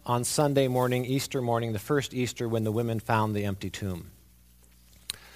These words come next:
It was on Thursday night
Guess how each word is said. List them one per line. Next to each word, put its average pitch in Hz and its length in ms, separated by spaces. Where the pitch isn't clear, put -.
It 170 160
was 180 240
on 165 200
Thursday 214 680
night 98 420